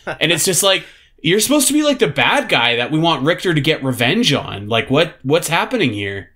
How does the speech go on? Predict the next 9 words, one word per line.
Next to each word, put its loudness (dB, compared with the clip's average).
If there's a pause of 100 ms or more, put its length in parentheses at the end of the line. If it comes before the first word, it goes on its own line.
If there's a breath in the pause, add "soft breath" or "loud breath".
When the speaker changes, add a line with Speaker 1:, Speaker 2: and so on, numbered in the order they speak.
(480 soft breath)
Speaker 1:
They're 2
definitely, -2
yeah, 0
they're -6
definitely -4
executing -8
a -12
turn. -10 (720)
Um, -10